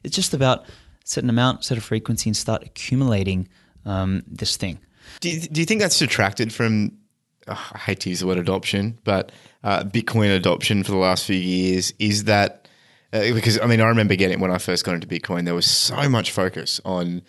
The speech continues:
Speaker 2: price and market and trading. And you'd, you'd type in Bitcoin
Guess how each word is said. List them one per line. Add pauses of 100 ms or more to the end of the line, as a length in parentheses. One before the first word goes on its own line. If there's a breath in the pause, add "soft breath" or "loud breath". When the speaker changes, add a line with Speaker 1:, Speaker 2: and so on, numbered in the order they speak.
(420 soft breath)
Speaker 2:
price (120)
and
market (160)
and
trading.
And (260 loud breath)
you'd, (100)
you'd
type
in
Bitcoin